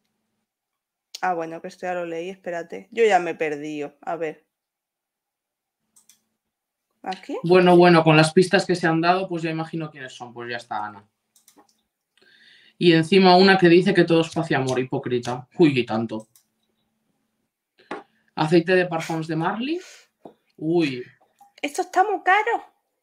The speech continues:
Speaker 2: Eso para la barba sería interesante, ¿eh? Te quiero decir. Super Oli, yo soy la que te recomendé Milk y sabía que os iba a gustar.
Speaker 1: Oh.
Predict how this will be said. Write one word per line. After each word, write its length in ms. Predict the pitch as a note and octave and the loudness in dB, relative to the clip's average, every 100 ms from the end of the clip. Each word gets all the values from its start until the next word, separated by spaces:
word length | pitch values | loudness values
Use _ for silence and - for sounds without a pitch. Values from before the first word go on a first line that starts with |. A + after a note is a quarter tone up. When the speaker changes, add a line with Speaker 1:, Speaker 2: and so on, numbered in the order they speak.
| _ - | _ -12
Speaker 2:
Eso 260 | D#3+ E3 | -8 -4
para 140 | D#3 D3+ | -2 -2
la 40 | |
barba 240 | D3 D3 D#3+ | -2 -4 -6
sería 180 | G3+ D#3 | -6 -6
interesante, 720 | C#3+ C#3 C#3 D#3+ F#3+ D#3 A#2+ | -6 -8 -6 -4 -4 -6 -8
¿eh? 60 | D#3 | -6
Te 140 | E3+ | -8
quiero 200 | C3+ B2+ | -6 -8
decir. 360 | B2+ - G3 G#3 A#3 _ _ _ _ _ _ _ _ _ - | -8 -4 -4 -4 -12 _ _ _ _ _ _ _ _ _ -20
Super 460 | - G#3 E3+ F#3 F#3 | -8 -8 0 0 2
Oli, 320 | F3+ E3 D#3+ | 0 -2 -4
yo 140 | F3 | -6
soy 220 | F3 G3+ F#3+ | -6 -6 -4
la 240 | F#3+ F#3 | -4 -4
que 100 | F#3 | -10
te 160 | F3+ F3+ | -10 -8
recomendé 640 | E3+ D#3+ D#3+ D#3+ E3+ F#3 | -8 -10 -8 -8 -6 -6
Milk 380 | F#3 G3 A3 G#3+ - | -6 -6 -6 -12 -14
y 80 | |
sabía 420 | - D#3+ D#3 F3+ F3+ | -8 -6 -2 -4 -6
que 80 | |
os 140 | D#3+ F3+ | -12 -8
iba 140 | F3 | -8
a 40 | D#3+ | -8
gustar. 460 | C3 - C#3+ C3+ - _ _ _ - | -12 -12 -8 -8 -10 _ _ _ -10
Speaker 1:
Oh. 280 | G#3 G#3 | -8 -8